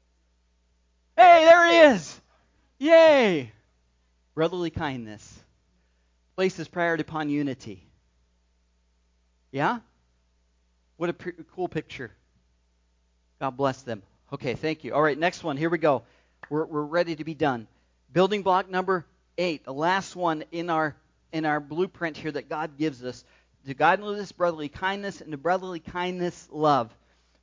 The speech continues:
For if you possess these qualities in increasing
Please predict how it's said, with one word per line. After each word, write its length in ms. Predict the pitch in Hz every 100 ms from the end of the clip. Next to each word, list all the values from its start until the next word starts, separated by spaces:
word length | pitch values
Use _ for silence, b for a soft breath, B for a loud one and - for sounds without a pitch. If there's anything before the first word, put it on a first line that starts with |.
| -
For 160 | 160 170
if 260 | 214 214
you 100 | 185
possess 460 | - 175 143 190 185
these 140 | 170
qualities 560 | - - 180 185 180 160
in 100 | 147
increasing 800 | 139 - 208 214 - 190 190